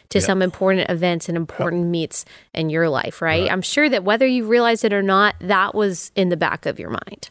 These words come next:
Speaker 2: It probably was. I'm sure it was, and I was not gonna, 'cause I, plus I enjoyed being a part of those important times. You never know wh-, when your kids are at an ev-, doing an event, whatever that happens to be, whether that's a,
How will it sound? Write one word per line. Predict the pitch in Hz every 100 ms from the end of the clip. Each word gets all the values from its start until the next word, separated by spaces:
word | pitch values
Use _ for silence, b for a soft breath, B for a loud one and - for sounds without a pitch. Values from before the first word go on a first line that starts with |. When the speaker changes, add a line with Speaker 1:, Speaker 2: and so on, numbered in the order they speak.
| -
Speaker 2:
It | 131 -
probably | 147 117
was. | 101 95 92 -
I'm | 117 117
sure | - 131
it | 107
was, | 104 95
and | 101
I |
was | 107 107
not | 101 101
gonna, | 101
'cause | - 170
I, | 247 - B B -
plus | 233 208
I | 202
enjoyed | 131 98 117 185 143
being | 156 254
a | 277
part | - 98
of | 90
those | 87 90 -
important | 113 95 - 147 135 -
times. | - 170 131 151
You |
never | 165 226 247
know | 208 175 156 139 135 127 b b b b b _ -
wh-, | 139 -
when | 156 156
your | 147 135
kids | - - 247 202
are | 175 147 _ _ _
at | 139 139
an | 120
ev-, | 101 95 104
doing | 139 131
an | 107
event, | 98 87 95 95 -
whatever | 104 143 208 202
that | 160 143
happens | 120 120 113 -
to | -
be, | 92 80
whether | 78 135 147 127
that's | 117 117 - -
a, | 90 87 85